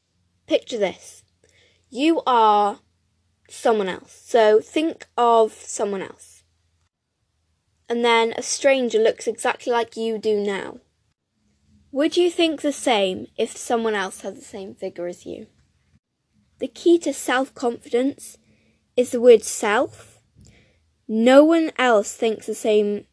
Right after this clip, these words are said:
as you that you think of yourself, if you get me. So everyone perceives themselves as worse than they are. 'Cause people ha-, generally tend to put themselves down and bring other people up,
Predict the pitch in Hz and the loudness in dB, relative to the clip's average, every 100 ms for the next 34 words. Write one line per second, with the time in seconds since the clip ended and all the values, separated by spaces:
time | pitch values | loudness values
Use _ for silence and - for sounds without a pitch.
0 | _ _ _ _ _ _ _ _ _ _ | _ _ _ _ _ _ _ _ _ _
1 | _ - 208 214 208 220 196 185 190 214 | _ 0 0 0 0 0 2 -2 0 -2
2 | 202 220 214 214 196 190 - 208 277 - | 0 0 0 0 0 0 0 0 -2 -6
3 | - 254 262 247 262 262 285 - - - | -8 -6 -4 0 0 -2 -6 -8 -14 -20
4 | _ - 269 262 277 320 320 294 277 277 | _ -4 -2 2 2 2 -2 -4 -6 -6
5 | 254 254 247 - 233 226 - - - 220 | -6 -4 -6 -4 -2 -2 -4 -14 -8 -4
6 | 208 202 220 220 - 208 208 202 214 196 | -2 4 4 2 -4 -8 -6 -6 -8 -8
7 | 196 226 _ _ _ _ _ _ _ _ | -8 -12 _ _ _ _ _ _ _ _
8 | _ _ - 294 - - 330 320 311 294 | _ _ -2 -2 -2 -8 -4 0 0 -2
9 | 302 - - 262 254 254 254 247 - 254 | -8 -12 0 0 2 0 -2 -4 -6 -4
10 | 233 226 262 - 302 254 254 - 226 233 | -4 -6 -10 -10 -10 -10 -10 -4 -2 -2
11 | - 247 247 294 415 _ _ _ _ _ | -4 -4 -2 -4 -6 _ _ _ _ _
12 | 226 226 208 233 233 226 208 208 208 - | -2 -2 0 0 2 0 -2 -4 -6 -10
13 | 202 220 - 190 | -10 -8 -6 -8